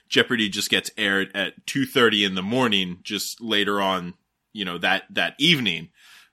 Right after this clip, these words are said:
But guess what? They, we didn't know who the president was in twenty sixteen until, like,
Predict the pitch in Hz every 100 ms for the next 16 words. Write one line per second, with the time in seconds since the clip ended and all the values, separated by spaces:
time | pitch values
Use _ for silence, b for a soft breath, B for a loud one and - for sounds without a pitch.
0 | _ 110 101 - - 131 - 190 139 135
1 | 131 120 110 113 113 117 117 123 135 135
2 | 139 135 170 151 123 101 104 104 107 -
3 | 92 98 - 113 - 139 139 113 95 120
4 | 117 110